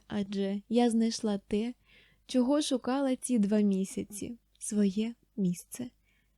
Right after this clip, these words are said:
Я там, де мені добре. Дуже сподівалася, що ми з тобою більше ніколи не побачимось, проте попереду ще розлучення. Якщо можеш, то зроби це без моєї участі.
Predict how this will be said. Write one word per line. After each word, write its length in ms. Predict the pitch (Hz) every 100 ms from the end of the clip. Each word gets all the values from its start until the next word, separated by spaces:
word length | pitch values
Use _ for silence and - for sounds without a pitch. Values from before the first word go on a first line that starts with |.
| -
Я 200 | 240 247
там, 400 | - 254 262 254 -
де 220 | 202 220
мені 300 | 214 208 202
добре. 480 | 180 175 170 170 202 _ _ _ _ _ _ _ _ 226
Дуже 240 | 294 320
сподівалася, 760 | 302 294 262 247 285 294 269 254
що 240 | - 254
ми 160 | 226 262
з 60 | -
тобою 340 | 262 240 247
більше 360 | 214 240 - 233
ніколи 540 | 269 - 226 214 196
не 140 | 185
побачимось, 880 | 190 196 202 269 - 262 254 262 - _
проте 380 | 277 262 285 311
попереду 580 | 277 247 226 247 214 214
ще 320 | - 208 214
розлучення. 720 | 214 196 175 175 196 180 190 - _ _ _ _ _ _ -
Якщо 380 | 254 - 330 311
можеш, 420 | 339 311 233 220
то 240 | - 233
зроби 360 | 233 254 254 320
це 200 | - 214
без 180 | 214 233
моєї 400 | 247 220 196 185
участі. 680 | 180 180 190 - - 233